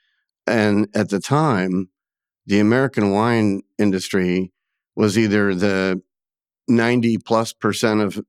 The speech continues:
the U S that ha-, knew zero about wine and didn't care, or the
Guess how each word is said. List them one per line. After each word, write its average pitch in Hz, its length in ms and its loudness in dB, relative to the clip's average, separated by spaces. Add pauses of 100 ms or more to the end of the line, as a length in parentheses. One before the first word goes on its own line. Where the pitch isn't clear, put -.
(140)
the 98 120 -2
U 101 200 2
S 98 260 -4
that 95 240 -2 (440)
ha-, 107 140 -4
knew 104 320 0
zero 113 500 0
about 87 320 -8
wine 92 300 0
and 95 160 0
didn't 92 220 -2
care, 95 440 -4 (540)
or 113 200 2
the 101 360 0